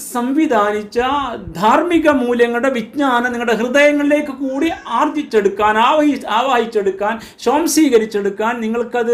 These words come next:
റെസ്യൂം ചെയ്യാൻ സാധ്യമാകുമ്പോൾ, റിസീവ് ചെയ്യാൻ കഴിയുമ്പോൾ നിങ്ങളുടെ തലച്ചോറും ഹൃദയവും ഒരുപോലെ വളർന്നിരിക്കുന്നു. നിങ്ങൾ ലക്ഷണമൊത്ത മനുഷ്യരാണ്. ലക്ഷണമൊത്ത മനുഷ്യരെയാണ് ഈ കാലഘട്ടത്തിന് ആവശ്യമായിട്ടുള്ളത്.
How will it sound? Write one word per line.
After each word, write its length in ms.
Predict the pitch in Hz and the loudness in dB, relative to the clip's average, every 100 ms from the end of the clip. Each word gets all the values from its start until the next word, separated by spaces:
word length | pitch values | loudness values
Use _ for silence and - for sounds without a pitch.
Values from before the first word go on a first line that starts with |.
| 220 | 2
റെസ്യൂം 360 | 202 294 370 330 | 2 4 2 2
ചെയ്യാൻ 340 | 226 196 190 | 0 0 0
സാധ്യമാകുമ്പോൾ, 800 | 185 170 165 160 143 135 135 143 - - _ _ _ - - | -2 -4 -2 -4 -4 -4 -2 -2 -2 -14 _ _ _ -20 -2
റിസീവ് 420 | 190 190 330 349 | 0 4 6 6
ചെയ്യാൻ 320 | 254 226 202 196 | 4 0 0 0
കഴിയുമ്പോൾ 600 | 165 143 139 117 139 247 269 - _ _ _ _ _ _ - | -2 0 -2 -2 -4 -4 -8 -18 _ _ _ _ _ _ -6
നിങ്ങളുടെ 440 | 147 170 165 160 165 - | -2 2 2 0 -2 0
തലച്ചോറും 720 | 185 196 214 - 180 151 160 131 | 2 2 0 0 2 2 -2 -4
ഹൃദയവും 360 | 147 147 143 | -2 -2 0
ഒരുപോലെ 480 | 160 202 156 147 139 | -2 -2 -2 -2 0
വളർന്നിരിക്കുന്നു. 600 | 135 135 170 175 190 196 | -4 -4 -2 -2 -2 -2
നിങ്ങൾ 200 | 180 156 147 | 0 2 0
ലക്ഷണമൊത്ത 600 | 151 - 156 139 135 131 | -2 -2 -2 -2 -4 -4
മനുഷ്യരാണ്. 540 | 127 127 135 120 - - - - | -4 -4 -4 -6 -8 -20 -20 -6
ലക്ഷണമൊത്ത 720 | 190 - 269 233 196 175 170 | -6 0 0 2 0 -2 -2
മനുഷ്യരെയാണ് 840 | 156 151 165 - 165 143 127 131 156 - - _ _ _ _ | -2 -2 -2 -2 0 0 0 -2 -6 -8 -20 _ _ _ _
ഈ 80 | 160 160 | 0 0
കാലഘട്ടത്തിന് 760 | 156 147 170 139 127 147 151 165 - 123 | 0 -2 0 -2 -4 -6 -4 -4 -2 0
ആവശ്യമായിട്ടുള്ളത്. 760 | 127 123 123 120 117 123 131 | -2 -4 -4 -4 -4 -4 -6